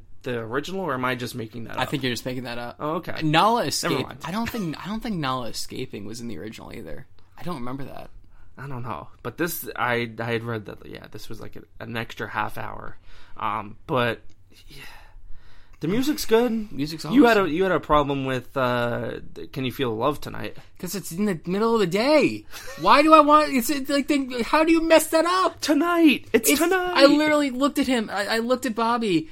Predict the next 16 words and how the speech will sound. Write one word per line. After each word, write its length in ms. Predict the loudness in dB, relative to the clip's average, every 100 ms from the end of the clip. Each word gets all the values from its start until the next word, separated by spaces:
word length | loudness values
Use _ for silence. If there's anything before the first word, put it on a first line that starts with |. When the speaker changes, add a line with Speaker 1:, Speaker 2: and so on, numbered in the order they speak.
| -6
Speaker 2:
next 200 | -4 -2
to 60 | 0
me. 40 |
I 40 | 2
go, 260 | 2 0 -6 -18 -16 -10
"The 80 | -6
sun's 320 | 0 2 2
out." 240 | -2 -10 -18 _ _ _ _ _
Like, 240 | 2 2 0 -14 -20 -16
how, 440 | -2 4 4 4 -4
how 260 | 2 6 8
do 80 | 8
you 140 | 6
fuck 480 | 4 0 6 6 6
that 200 | 2 4
up? 300 | 4 4 0